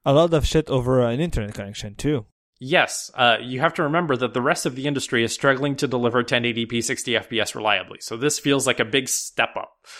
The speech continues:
Speaker 2: They also said in the same presentation that in the future they will also have eight K at one hundred twenty F P S and higher. So, like, just,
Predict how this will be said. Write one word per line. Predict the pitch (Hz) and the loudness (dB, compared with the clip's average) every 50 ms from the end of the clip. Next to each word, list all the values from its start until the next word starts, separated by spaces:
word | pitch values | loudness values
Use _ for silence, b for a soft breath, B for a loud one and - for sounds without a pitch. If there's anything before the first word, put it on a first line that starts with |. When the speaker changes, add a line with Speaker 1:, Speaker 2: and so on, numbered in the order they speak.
| B B B B - | B B B B -10
Speaker 2:
They | - 127 143 139 | -4 0 2 2
also | 143 143 175 185 - 170 139 | 4 4 4 4 4 2 2
said | - 147 131 131 | 4 2 2 2
in | 139 131 | 2 0
the | 123 117 | 0 0
same | - 160 151 143 | 0 0 0 2
presentation | - 156 151 156 143 131 160 151 143 - 123 113 | 2 2 2 2 0 2 2 2 2 0 -2 0
that | 110 117 113 | 0 0 0
in | 131 147 | 2 0
the | 165 | 0
future | 160 - - 160 160 - 165 147 | -2 0 -2 -2 0 2 0 2
they | 139 131 | 2 2
will | 117 117 120 | 2 2 2
also | 120 123 131 135 - 143 | 4 4 2 2 2 2
have | 113 123 117 - | 2 2 0 2
eight | - 147 143 143 | 0 0 0 2
K | - 143 135 131 - | 2 2 2 0 -2
at | - 131 120 120 - - | 0 0 0 0 0 -4
one | 131 127 135 139 | -2 0 0 0
hundred | 139 143 143 139 135 | 0 -2 -4 -4 -2
twenty | - 139 127 123 120 | -4 -4 0 0 0
F | 120 - | 0 0
P | - 120 | 0 0
S | 117 113 - | 0 0 0
and | 123 110 | -2 -2
higher. | - 110 98 95 95 90 - B B B B B | 0 -2 0 0 -2 -4 -6 B B B B B
So, | - - 131 127 | -2 2 2 4
like, | 139 143 131 - - - - - _ B B B B B B B _ _ _ _ _ 120 | 6 6 4 4 0 -4 -10 -10 _ B B B B B B B _ _ _ _ _ -12
just, | 127 135 170 170 - - - - - _ | -4 -2 0 0 0 0 -2 -4 -8 _